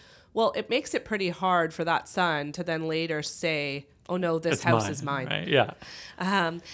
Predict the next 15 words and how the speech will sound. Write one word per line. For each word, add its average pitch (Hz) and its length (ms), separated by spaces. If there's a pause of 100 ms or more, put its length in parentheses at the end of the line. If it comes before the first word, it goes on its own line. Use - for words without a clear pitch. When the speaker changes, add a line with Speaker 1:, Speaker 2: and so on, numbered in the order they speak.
(140)
Speaker 1:
so 214 420
I, - 180
I, 202 40
it's 226 240
an 240 80
important 240 640
point, 185 420
you 175 100
know, 156 320
even 208 380
lifetime 180 840 (340)
gifts 185 400
or, 175 260
or 170 260
transfers, 165 1000